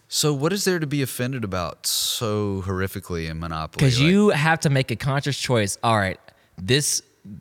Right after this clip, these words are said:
Speaker 2: person, this Lewis across from me, I'm about to take out Lewis from this game 'cause I
Speaker 1: Mm.
Speaker 2: can.
Speaker 1: 'Cause I can. Yeah.
Speaker 2: Yep.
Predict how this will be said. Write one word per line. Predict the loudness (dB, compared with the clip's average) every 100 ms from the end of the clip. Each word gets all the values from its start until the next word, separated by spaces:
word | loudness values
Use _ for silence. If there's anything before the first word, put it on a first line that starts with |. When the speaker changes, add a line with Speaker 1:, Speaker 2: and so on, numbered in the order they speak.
| -2
Speaker 2:
person, | 0 2 2 0 0
this | -2 -2
Lewis | 2 4 4 4
across | 2 2 2 2
from | -2
me, | -4 -4
I'm | -2 2
about | 2 0
to | -4
take | -2 -2 0
out | -2 -2
Lewis | -2 -2 -2
from | -4 -4
this | -4 -6
game | -6 -6 -6 -10 -16 _
'cause | -8 -6 -4 -2 0
I | 0
Speaker 1:
Mm. | 0
Speaker 2:
can. | -2 -2 -6 -14 -6
Speaker 1:
'Cause | -2 -2
I | -2
can. | -2 -2 -4 -8 _
Yeah. | -2 0
Speaker 2:
Yep. | -2